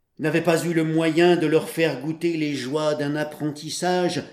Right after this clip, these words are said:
le métier de ce couple austère consistant principalement à se suspendre à chaque instant avec des attitudes désespérées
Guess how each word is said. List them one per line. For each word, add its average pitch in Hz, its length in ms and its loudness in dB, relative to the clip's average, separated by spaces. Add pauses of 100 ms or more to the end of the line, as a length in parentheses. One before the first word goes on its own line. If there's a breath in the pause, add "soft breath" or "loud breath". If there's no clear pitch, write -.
(160)
le 147 140 0
métier 160 400 0
de 156 80 -4
ce 160 160 -4
couple 156 380 -6
austère 156 560 -4
consistant 143 560 -6
principalement 139 960 -4
à 135 80 -4
se 139 180 -6
suspendre 139 960 -10 (160 loud breath)
à 123 80 -4
chaque 135 300 -6
instant 139 560 -6 (200 loud breath)
avec 131 380 -4
des 123 240 -4
attitudes 135 540 -8
désespérées 147 960 -4